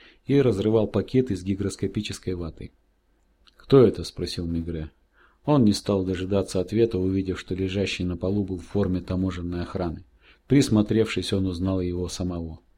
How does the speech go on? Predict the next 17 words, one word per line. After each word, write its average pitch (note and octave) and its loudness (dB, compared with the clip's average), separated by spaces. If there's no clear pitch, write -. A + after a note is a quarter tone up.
Это D3 6
был A#2 4
тот B2+ 4
самый A#2 4
таможенник, A2+ 2
который A2 2
дежурил G#2 0
в G2 -6
пятницу B2 0
и F#2+ 0
являлся G#2 0
свидетелем G2+ -2
драмы, F#2+ 0
жертвой G2+ 0
которой G#2+ 2
оказался F#2+ -4
Мастаген. F2+ -6